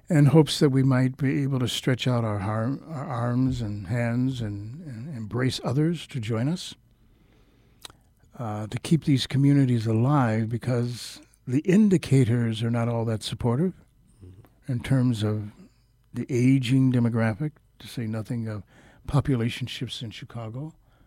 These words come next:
And, um, it looks like it could be a smaller church in the future for all of us, not just Black Catholics, but for all of us.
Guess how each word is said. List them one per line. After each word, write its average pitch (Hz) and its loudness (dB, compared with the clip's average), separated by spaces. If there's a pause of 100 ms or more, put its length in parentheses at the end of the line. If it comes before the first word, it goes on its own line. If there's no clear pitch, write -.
(920)
And, 110 -8
um, 107 -12 (800)
it 127 -4
looks 170 -2
like 139 2
it 131 -2
could 160 -2
be 123 2 (360)
a 135 -6
smaller 135 -2
church - -8 (600)
in 127 -2
the 107 -2
future 107 -4
for - -10
all 160 -2
of 98 -6
us, - -12
not 127 -4
just 127 -6
Black 107 -6
Catholics, 110 -6
but 120 -8
for - -10
all 135 -6
of 113 -8
us. - -16